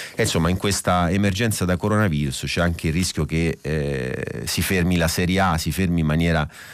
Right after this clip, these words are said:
eh, definitiva, cioè che il campionato non, non, non si possa più chiudere regolarmente, il che sarebbe veramente un,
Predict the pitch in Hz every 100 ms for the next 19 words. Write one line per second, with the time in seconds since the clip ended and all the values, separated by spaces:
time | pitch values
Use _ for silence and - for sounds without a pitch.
0 | - - - 80 85 92 95 147 104 76
1 | 87 76 76 82 76 - 85 92 78 73
2 | 69 69 69 67 64 73 73 82 76 82
3 | - 76 - 78 - 90 80 78 73 -
4 | - - - - 78 87 101 101 80 64
5 | - - 76 - 65 64 65 69 78 -
6 | - 64